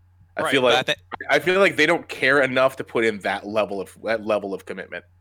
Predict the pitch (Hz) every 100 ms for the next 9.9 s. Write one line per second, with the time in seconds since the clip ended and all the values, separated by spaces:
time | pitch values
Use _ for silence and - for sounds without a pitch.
0 | _ _ _ 143 139 165 160 147 151 143
1 | 131 120 113 135 127 - 107 - 117 165
2 | - 107 101 - 117 110 113 - 117 104
3 | - 117 139 - - 120 104 95 87 98
4 | 107 98 92 - 120 123 104 98 - 92
5 | 90 - - _ _ _ 139 120 113 -
6 | 123 - 127 117 - 135 131 101 98 107
7 | 95 95 101 95 95 95 98 92 107 98
8 | 95 - 104 92 117 113 101 104 107 92
9 | 90 95 - 110 - 107 104 101 101